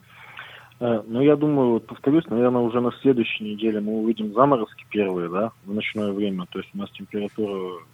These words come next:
ну, уйдёт ниже ноля градусов. Э, сегодня вот смотрел сводку, э, к нам просто приходят, э, с метеослужб сводки. Э, на следующей неделе уже порядка минус двух градусов ожидается в ночное время.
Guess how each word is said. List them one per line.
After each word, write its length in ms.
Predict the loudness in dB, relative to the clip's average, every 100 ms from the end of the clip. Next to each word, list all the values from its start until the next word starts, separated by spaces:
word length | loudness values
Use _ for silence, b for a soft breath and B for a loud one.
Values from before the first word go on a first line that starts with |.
| _ _
ну, 60 | -20 -20 _ _ _ -10
уйдёт 240 | -4 -4 -4 -10 -6
ниже 440 | -4 -2 -2 -6 -8
ноля 260 | -4 0 0
градусов. 520 | 2 2 2 -4 -12 -14 _ -20 -20 -10
Э, 40 | -8 -8 -8 -12 -16 -20 -10
сегодня 320 | 0 2 2
вот 120 | -2 -6
смотрел 320 | -4 -2 -2
сводку, 380 | 0 0 0 -4
э, 360 | -4 -8 -10
к 100 | -6
нам 120 | -6
просто 300 | -4 -8 -10
приходят, 460 | -10 -4 0 2 0 -6 B B _ -6
э, 240 | -4 -4 -4
с 40 |
метеослужб 600 | -6 -2 -4 -4 -6 -6 0
сводки. 360 | 0 0 -6 -8 B B B _
Э, 260 | -6 -4 -2
на 80 | -2
следующей 240 | -2 -2
неделе 220 | -2 0
уже 140 | 0 -2
порядка 380 | 0 -2 0 -4
минус 280 | -2 -2
двух 200 | -2 -2
градусов 380 | 0 -2 -2 -8 -12
ожидается 500 | -10 -6 -8 -8 -10
в 40 |
ночное 340 | -10 -8 -6 -6
время. 320 | -4 -6